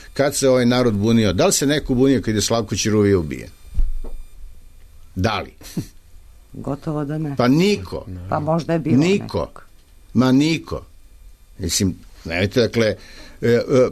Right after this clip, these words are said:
Speaker 1: imali ste jedan onaj talas devedeset šeste, sedme godine krađa izbora, to je bilo nešto što je bilo generisano kao jedan, ajde, bunt nekog građanstva, nečeg ovog, onog.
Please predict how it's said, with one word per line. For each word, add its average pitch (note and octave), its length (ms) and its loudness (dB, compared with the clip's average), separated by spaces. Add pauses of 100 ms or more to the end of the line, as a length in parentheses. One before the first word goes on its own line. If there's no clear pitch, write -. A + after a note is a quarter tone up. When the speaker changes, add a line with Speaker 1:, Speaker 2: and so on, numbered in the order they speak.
(260)
Speaker 1:
imali D#3 300 2
ste C3 180 2
jedan E3+ 320 2
onaj D3 240 2
talas C#3 400 0
devedeset B2 380 2
šeste, C3+ 440 0 (120)
sedme B2+ 380 4
godine A#2 720 2 (200)
krađa B2 420 0
izbora, C#3+ 480 2
to D3 300 4
je C#3 60 4
bilo B2+ 300 2
nešto A#2+ 300 0
što G#2 160 -2
je A2 60 4
bilo A#2+ 180 4
generisano A2+ 640 2
kao G#2+ 240 2
jedan, G#2+ 400 2 (380)
ajde, A2+ 300 0
bunt A2 420 4
nekog G2+ 260 -2
građanstva, G2 640 0
nečeg F2+ 380 -2
ovog, E2+ 260 2
onog. B2+ 220 2